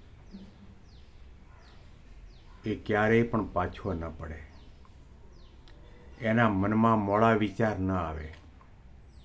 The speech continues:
મનમાં ગાંઠ વાળી હોય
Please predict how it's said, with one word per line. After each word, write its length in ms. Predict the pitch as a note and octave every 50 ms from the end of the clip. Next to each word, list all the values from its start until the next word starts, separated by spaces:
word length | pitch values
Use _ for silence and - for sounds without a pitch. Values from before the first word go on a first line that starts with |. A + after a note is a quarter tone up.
| - - - - - - - - - - - - - - - - G2 G2
મનમાં 500 | G2+ A2+ A2+ A#2+ B2 B2+ B2 B2 A#2+ A2 A2
ગાંઠ 360 | A#2+ B2+ C3+ C#3+ D3 D3 C#3+ - A2+
વાળી 340 | A2+ A2+ A#2 A#2 A#2 G#2+ F#2+ -
હોય 340 | F2+ F2 D#2+ D2+ C#2+ C#2+